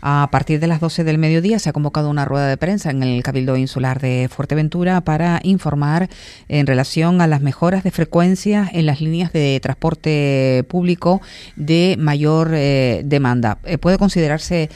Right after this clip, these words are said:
esto una, un avance, eh, a raíz de la situación que, mm, que tenemos en el transporte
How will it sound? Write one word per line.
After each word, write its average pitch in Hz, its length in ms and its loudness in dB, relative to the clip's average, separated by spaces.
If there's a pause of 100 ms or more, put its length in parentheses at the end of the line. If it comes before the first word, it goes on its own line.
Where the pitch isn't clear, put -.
(200)
esto 165 320 0
una, 147 400 2
un 160 140 2
avance, 156 500 0 (380)
eh, 143 320 0
a 151 80 0
raíz 151 260 0
de 160 80 0
la 151 280 0
situación 147 520 -2
que, 139 360 0
mm, 135 280 -4
que 143 100 -4
tenemos 151 380 0
en 151 240 0
el 139 180 0
transporte 151 640 -4